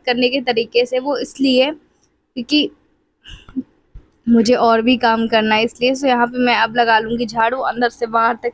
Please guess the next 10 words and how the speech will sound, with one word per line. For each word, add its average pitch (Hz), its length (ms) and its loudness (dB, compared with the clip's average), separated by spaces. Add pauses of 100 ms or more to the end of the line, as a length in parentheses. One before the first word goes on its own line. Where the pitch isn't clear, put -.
की 240 60 -12
झाड़ू 226 300 -2
मेरी 226 200 -2
लग 233 260 0
जाएगी। 269 500 -2
और - 4000 -20
झाड़ू 233 340 4
लगने 240 340 4
के 240 140 0
बाद, 240 240 2